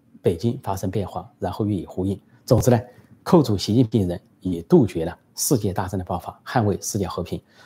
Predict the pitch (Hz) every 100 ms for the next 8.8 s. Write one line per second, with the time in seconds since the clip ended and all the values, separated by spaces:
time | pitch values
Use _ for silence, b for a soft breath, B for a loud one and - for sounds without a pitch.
0 | b - 95 85 - 151 147 98 95 87
1 | - - 180 131 101 87 - 139 87 85
2 | _ - 82 82 92 - 113 95 - 90
3 | - - b - 95 95 92 85 95 98
4 | 82 - b b b b 117 - 85 98
5 | - 92 82 - - - 98 85 101 95
6 | 117 98 90 - - _ b b b 117
7 | 127 120 117 113 101 101 85 92 85 -
8 | 92 104 87 - - 101 101 95